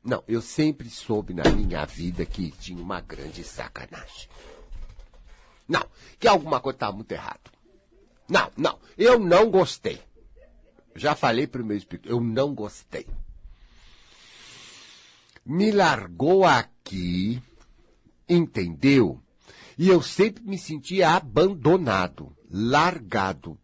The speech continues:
desprezado, diminuído. Você nunca sentiu esse abandono? Esse de-, e, e ficar falando, "Ah, porque os outros te botaram complexo." Que complexo nada, eu sou um cara ótimo.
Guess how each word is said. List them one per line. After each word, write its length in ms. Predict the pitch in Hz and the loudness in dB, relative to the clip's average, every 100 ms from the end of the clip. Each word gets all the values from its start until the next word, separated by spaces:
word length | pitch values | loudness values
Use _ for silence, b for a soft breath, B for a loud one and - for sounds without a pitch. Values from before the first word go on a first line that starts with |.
| _ | _
desprezado, 1200 | 101 156 190 175 - 165 151 - 95 90 - 87 78 | 2 4 4 2 -8 -6 -6 -4 -4 -4 -6 -16 -14
diminuído. 1300 | 98 165 185 185 185 180 175 147 131 113 - 95 71 _ _ _ _ _ _ _ _ _ _ _ _ _ | -2 2 2 0 -6 -6 -4 -2 -2 -4 -2 -4 -4 _ _ _ _ _ _ _ _ _ _ _ _ _
Você 120 | - | -2
nunca 180 | 214 151 | 0 -2
sentiu 380 | 120 110 131 190 | -4 -4 2 2
esse 120 | - | 2
abandono? 800 | 98 92 85 82 160 190 113 85 B B | -2 -2 -6 2 6 6 6 -2 B B
Esse 220 | 135 - | -6 -4
de-, 140 | 135 - - - B B | -8 -10 -12 -20 B B
e, 120 | 135 - B | -10 -10 B
e 60 | 139 | -10
ficar 240 | - 185 | -2 0
falando, 300 | 175 170 170 | 2 0 2
"Ah, 180 | 202 208 | 2 2
porque 240 | 180 175 | -2 -4
os 220 | 180 135 | -4 -2
outros 240 | 127 175 175 | 2 2 0
te 60 | |
botaram 340 | 127 143 143 139 | -10 -4 -2 -2
complexo." 500 | 139 117 127 117 - | -4 -4 -4 -2 4
Que 300 | 480 539 508 | 8 8 8
complexo 580 | 196 - 175 185 - 120 | 4 4 2 2 -2 -2
nada, 640 | 113 160 196 151 107 101 | 4 6 6 4 2 0
eu 60 | 107 | 0
sou 180 | 208 | -2
um 60 | 247 | 0
cara 280 | 226 220 151 | 2 4 8
ótimo. 680 | 175 190 - 135 107 71 | 8 6 4 -6 -8 -8